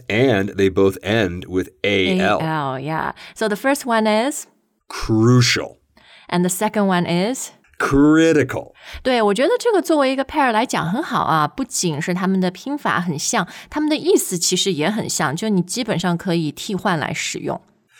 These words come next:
Speaker 1: Yes, absolutely. But do be careful, guys, because critical can also refer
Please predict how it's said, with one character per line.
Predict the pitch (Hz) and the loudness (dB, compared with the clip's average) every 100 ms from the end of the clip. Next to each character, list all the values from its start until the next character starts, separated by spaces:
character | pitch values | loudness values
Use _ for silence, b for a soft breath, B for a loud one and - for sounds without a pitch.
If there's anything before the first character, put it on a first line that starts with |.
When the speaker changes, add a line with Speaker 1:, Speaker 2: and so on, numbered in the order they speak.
| 123 117 | -8 0
Speaker 1:
Yes, | 120 104 - | 2 2 0
absolutely. | 113 113 110 104 90 85 | -2 0 2 2 0 -4
But | 90 92 - 87 | 0 -2 -2 -8
do | 110 120 139 | 0 2 4
be | 139 | 2
careful, | 131 120 117 117 90 | 0 -2 0 -2 -4
guys, | 92 82 87 | -4 -4 -6
because | - 95 95 87 - b b | -6 -6 -2 -2 -4 b b
critical | - - 131 143 143 131 110 107 - | -16 -4 0 2 2 4 4 2 -4
can | 107 101 _ _ - | -4 -4 _ _ -2
also | 101 120 - 110 - | 0 0 2 0 0
refer | 98 101 - 101 92 92 | -2 -4 -2 0 0 0